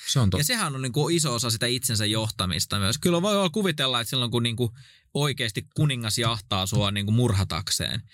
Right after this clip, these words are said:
Speaker 2: niin kyllä siinä voi olla aika syviä hetkiä. Sit sä oot silleen, että hetkonen, että mä olin tuolla palatseissa, mä olin noissa, nyt mä oon täällä luolissa, tiedätkö?
Speaker 1: Niin, tai filist-, David joutui mennä filistealaisten luokse ja tekeytyi mielipuoleksi.
Speaker 2: Joo,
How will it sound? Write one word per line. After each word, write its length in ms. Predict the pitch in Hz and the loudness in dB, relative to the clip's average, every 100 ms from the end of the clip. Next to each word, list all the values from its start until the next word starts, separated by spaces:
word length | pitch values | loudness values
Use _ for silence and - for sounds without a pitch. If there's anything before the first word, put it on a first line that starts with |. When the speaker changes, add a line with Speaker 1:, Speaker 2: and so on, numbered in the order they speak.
| - - - | -20 -20 0
Speaker 2:
niin 100 | 147 | 2
kyllä 140 | 180 | 2
siinä 160 | 180 190 | 0 0
voi 120 | 190 | 0
olla 100 | 170 | 0
aika 160 | 151 135 | 0 0
syviä 360 | 151 127 113 | 0 0 0
hetkiä. 440 | 110 107 - - 104 | 0 -2 -4 -6 -4
Sit 120 | 107 | -2
sä 80 | 127 | -2
oot 100 | - | 0
silleen, 140 | 127 | -2
että 140 | 127 | 0
hetkonen, 340 | 160 151 127 113 | -2 0 0 2
että 100 | 113 | 2
mä 80 | 135 | 2
olin 160 | 131 | 0
tuolla 160 | 120 113 | 0 -2
palatseissa, 540 | 120 117 107 - 101 104 | 0 -2 -2 -2 -2 -2
mä 100 | 107 | -2
olin 140 | 107 | 0
noissa, 240 | 107 104 113 | 2 0 0
nyt 80 | 127 | 0
mä 80 | |
oon 100 | 120 | 0
täällä 220 | 107 107 117 | 2 2 2
luolissa, 520 | 107 98 78 - - | 2 2 0 -2 -4
tiedätkö? 400 | 95 92 98 101 - | -4 -4 -4 -6 -2
Speaker 1:
Niin, 160 | 143 123 | 0 0
tai 140 | 110 | -2
filist-, 760 | 107 131 117 - - 87 98 110 | -2 -2 -2 -2 -4 -2 -2 0
David 240 | 117 110 | 0 0
joutui 180 | 101 98 | 0 2
mennä 140 | 101 101 | 2 2
filistealaisten 760 | 123 117 - 95 87 85 92 | -2 -2 -2 -2 -2 -2 0
luokse 340 | 98 92 85 - | 2 2 2 -4
ja 80 | 82 | -2
tekeytyi 580 | 95 - 92 76 95 90 | -6 -2 -2 0 0 0
mielipuoleksi. 960 | - 117 101 78 - 69 53 55 - 196 | 2 2 2 0 0 0 0 -2 -2 0
Speaker 2:
Joo, 200 | 208 180 | 2 0